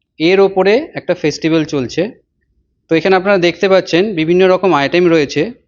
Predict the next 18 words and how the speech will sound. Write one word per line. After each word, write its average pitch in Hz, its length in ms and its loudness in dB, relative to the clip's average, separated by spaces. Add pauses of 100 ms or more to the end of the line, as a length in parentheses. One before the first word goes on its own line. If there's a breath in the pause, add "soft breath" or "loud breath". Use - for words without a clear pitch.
(100)
যেগুলো 165 300 0
কিন্তু 196 260 0 (260)
totally 202 480 0
ইউনিক, 175 440 2 (440 loud breath)
এবং 165 300 0
বহরমপুরে 185 540 2
কিন্তু 196 440 0 (360)
এইসব 151 360 -2
আইটেমগুলো 190 560 2
পেতে 180 260 -2
হলে 170 220 2
আপনাকে 170 440 -2
অবশ্যই 165 460 -2
আসতে 160 260 -2
হবে 165 240 0
গোল্ডেন 165 360 0
রিট্রিট 139 320 -4
হোটেলে। 110 360 -8